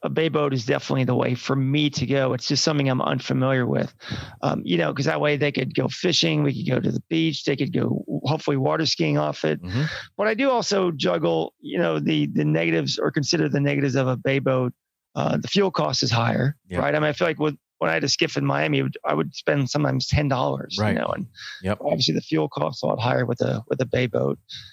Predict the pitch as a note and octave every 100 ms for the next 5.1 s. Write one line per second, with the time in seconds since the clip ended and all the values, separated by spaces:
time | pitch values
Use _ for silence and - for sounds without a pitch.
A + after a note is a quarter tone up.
0 | _ - A2 - B2+ - - - F#3 A3+
1 | G3+ B2+ - D3+ D#3+ C3 F#3 E3 D3+ -
2 | _ - - - _ G3 F#3+ F3 C#3+ -
3 | F3+ - E3 D#3 F3 F3+ F3 D3+ D3 -
4 | F3+ F3+ D3+ - D3+ - - F#3 D3 -
5 | -